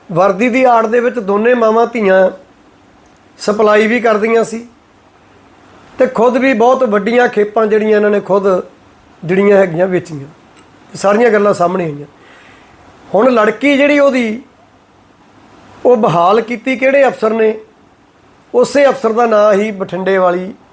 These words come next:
ਇਸ ਕੁੜੀ ਦੇ ਨਾਲ ਵੀ ਜੁੜਦਾ। ਸਰਕਾਰ ਇਹਦੇ 'ਤੇ ਜਾਂਚ ਕਰਾਉਣੀ ਬਣਦੀ ਹੈ ਕਿ ਨਹੀਂ ਬਣਦੀ, ਤੁਸੀਂ ਦੱਸਿਓ। ਜੇ ਹੁਣ ਨਸ਼ਿਆਂ ਦੇ ਵਿਰੁੱਧ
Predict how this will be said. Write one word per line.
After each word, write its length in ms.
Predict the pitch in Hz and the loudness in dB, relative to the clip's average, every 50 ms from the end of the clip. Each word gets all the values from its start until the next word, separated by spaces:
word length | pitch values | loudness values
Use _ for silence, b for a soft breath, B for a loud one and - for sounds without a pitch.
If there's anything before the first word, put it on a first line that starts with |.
| _ - - | _ -6 -2
ਇਸ 200 | 208 214 214 214 | 0 2 2 0
ਕੁੜੀ 220 | - 208 185 175 185 | -2 -4 -6 -4 -2
ਦੇ 100 | 185 190 | -2 0
ਨਾਲ 220 | 185 165 165 165 | 2 2 0 0
ਵੀ 100 | 170 240 | -2 -6
ਜੁੜਦਾ। 380 | 220 196 175 151 147 156 147 143 147 139 - - _ - - - - - - - - - - - - - - - - - - - | -4 -4 -4 -4 -6 -8 -12 -16 -18 -20 -20 -20 _ -20 -20 -20 -20 -20 -20 -20 -20 -20 -20 -20 -20 -20 -20 -20 -20 -20 -14 -8
ਸਰਕਾਰ 500 | - - 214 208 208 233 220 220 233 240 | -4 -2 -2 0 0 2 2 4 4 4
ਇਹਦੇ 320 | 254 233 240 247 226 269 269 | 2 0 -2 -2 -2 -2 -2
'ਤੇ 140 | 262 262 240 | -2 -2 -2
ਜਾਂਚ 300 | 185 196 196 196 190 208 | 0 0 0 -2 -2 -4
ਕਰਾਉਣੀ 360 | - 208 190 190 196 202 196 - - - - _ _ _ _ _ _ _ _ _ - | -6 -6 -4 -4 -4 -6 -8 -12 -20 -20 -20 _ _ _ _ _ _ _ _ _ -4
ਬਣਦੀ 380 | 160 175 175 170 175 220 220 | 0 0 0 0 2 2 2
ਹੈ 60 | 214 | 2
ਕਿ 100 | 208 220 | 2 0
ਨਹੀਂ 160 | 196 202 208 196 | 0 0 0 0
ਬਣਦੀ, 280 | 180 170 160 160 170 | 0 0 0 -2 -6
ਤੁਸੀਂ 260 | 165 - 165 127 170 | -8 -12 -12 -12 -12
ਦੱਸਿਓ। 300 | 165 139 135 - - - 95 - - - - - - - - - - - - - - - - - - - - - | -12 -12 -12 -14 -16 -20 -20 -20 -20 -20 -20 -20 -20 -20 -20 -20 -20 -20 -20 -20 -20 -20 -20 -18 -16 -14 -10 -4
ਜੇ 180 | 165 151 202 233 | 0 2 2 4
ਹੁਣ 140 | 233 240 247 240 | 4 2 2 0
ਨਸ਼ਿਆਂ 300 | 226 214 - 226 240 240 | -2 -2 0 0 0 0
ਦੇ 100 | 226 240 | 0 0
ਵਿਰੁੱਧ 280 | 233 226 233 233 202 | 0 0 0 0 -2